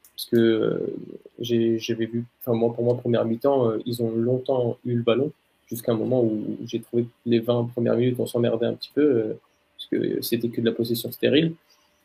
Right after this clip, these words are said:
Et, euh, puis après, un moment, on a commencé à se réveiller un peu mieux et, euh, et c'était un peu mieux sur la, sur la fin de première mi-temps.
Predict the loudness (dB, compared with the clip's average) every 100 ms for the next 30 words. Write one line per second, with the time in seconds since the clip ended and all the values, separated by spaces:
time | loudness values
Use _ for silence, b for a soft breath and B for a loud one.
0 | _ _ 2 6 6 4 0 -2 -4 -6
1 | -10 _ _ -10 -10 4 6 6 6 4
2 | 4 2 2 -2 -2 -4 0 2 4 4
3 | 2 -2 2 6 6 4 2 -2 -8 -10
4 | -10 -10 2 2 2 0 0 0 -4 -4
5 | -4 -4 -2 -4 0 0 0 -4 -6 -8